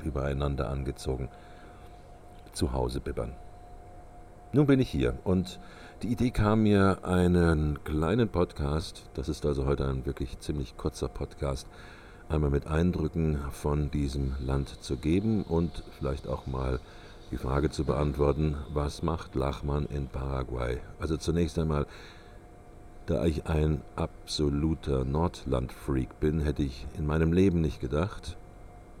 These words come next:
dass ich irgendwann mal nach Südamerika komme. Das war nie die Absicht, das war nie geplant, das war nie so vorgesehen, bis ich dann zweitausendsieben einmal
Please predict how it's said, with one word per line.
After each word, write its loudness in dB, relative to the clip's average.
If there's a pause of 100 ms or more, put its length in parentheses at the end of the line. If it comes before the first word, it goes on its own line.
(340)
dass -6
ich -8
irgendwann 4
mal 2
nach 0
Südamerika 0
komme. -8 (1800)
Das 6
war 8
nie 4
die 2
Absicht, -2
das -4
war 0
nie 0
geplant, 0
das -4
war 0 (1800)
nie 8
so 6
vorgesehen, 2 (240)
bis 4
ich 2
dann 6
zweitausendsieben 0
einmal 0